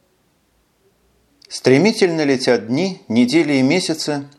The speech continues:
заполненные работой и занятиями с Микеле. Он уже стал для нас с Андреем и Леной Мишей, для магистра – Мишелем, для Ричарда – Майклом. Микеле не покривил душой, когда сказал,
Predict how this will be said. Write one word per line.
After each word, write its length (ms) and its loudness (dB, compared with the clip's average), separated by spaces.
заполненные 760 -2
работой 460 0
и 160 -6
занятиями 640 0
с 120 -4
Микеле. 540 0
Он 160 2
уже 180 -2
стал 260 0
для 140 -2
нас 240 0
с 60 -4
Андреем 500 2
и 40 2
Леной 420 0
Мишей, 500 -4
для 180 2
магистра – 680 -2
Мишелем, 580 -2
для 260 0
Ричарда – 540 -4
Майклом. 680 -2
Микеле 400 2
не 100 -2
покривил 500 0
душой, 360 0
когда 280 0
сказал, 540 0